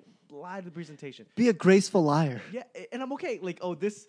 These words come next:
Speaker 1: like, I get it. You go to Disneyland, I'm not really in fucking Star Wars land.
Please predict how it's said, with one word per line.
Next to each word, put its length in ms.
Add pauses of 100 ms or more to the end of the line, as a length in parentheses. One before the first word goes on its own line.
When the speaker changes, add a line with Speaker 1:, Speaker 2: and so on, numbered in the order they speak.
(240)
Speaker 1:
like, 340
I 100
get 240
it. 180
You 100
go 140
to 100
Disneyland, 1040
I'm 240
not 300
really 540
in 400
fucking 380
Star 400
Wars 360
land. 500